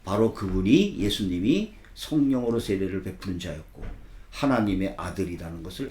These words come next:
알고 있었던 겁니다. 그러면 세례 요한이 예수님을 비난하였느냐? 절대로 비난한 적이 없습니다. 제자들이, 예수님의 제자들이 세례를 주-, 강 건너에서 세례를 주는 걸 보고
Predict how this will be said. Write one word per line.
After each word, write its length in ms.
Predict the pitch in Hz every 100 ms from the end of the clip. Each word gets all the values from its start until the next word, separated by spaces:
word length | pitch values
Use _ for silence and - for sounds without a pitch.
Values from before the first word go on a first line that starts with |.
| -
알고 380 | - 123 160 113
있었던 340 | - - 92
겁니다. 300 | - - - - - - - - - - - - - - - - -
그러면 320 | 127 143 120
세례 380 | 135 139 147 143
요한이 340 | 139 139 135
예수님을 500 | 120 127 127 123 123
비난하였느냐? 960 | - 113 117 117 107 101 95 95 87 - - - - - - - -
절대로 600 | 98 104 - 123 117 120
비난한 400 | 113 104 101 95
적이 220 | 92 90
없습니다. 540 | 85 98 87 92 92 - - -
제자들이, 920 | 123 135 143 147 123 90 82 113 160 - - - - - - - 95
예수님의 720 | 117 127 143 135 127 123 117
제자들이 640 | 113 110 104 104 117 120
세례를 920 | - 131 135 131 127 123 113 117 107
주-, 260 | 117 104 -
강 220 | - 117 135
건너에서 460 | 135 127 117 123
세례를 520 | 120 113 131 123 123
주는 280 | 120 110 107
걸 260 | 104 98 92
보고 420 | 90 113 139